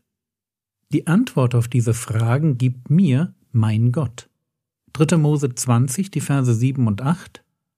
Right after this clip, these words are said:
"So sollt ihr euch heiligen und sollt heilig sein, denn ich bin der Herr, euer Gott, und sollt meine Ordnungen einhalten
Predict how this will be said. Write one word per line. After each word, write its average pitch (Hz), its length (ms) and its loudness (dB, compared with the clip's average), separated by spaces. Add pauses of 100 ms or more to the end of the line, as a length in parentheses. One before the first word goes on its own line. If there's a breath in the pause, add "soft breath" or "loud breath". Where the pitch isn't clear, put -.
(640)
"So 160 240 2
sollt 143 500 -2
ihr 196 300 -2
euch 143 440 -2
heiligen 127 640 0 (120)
und 135 360 0
sollt 135 520 0
heilig 139 380 -2
sein, 127 360 0
denn 135 300 -2
ich 208 340 -2
bin 135 220 0
der 117 160 2
Herr, 123 600 0
euer 123 320 0
Gott, 165 400 -2 (280)
und 139 300 2 (180)
sollt 135 380 2
meine 151 500 2
Ordnungen 151 680 0
einhalten 147 840 0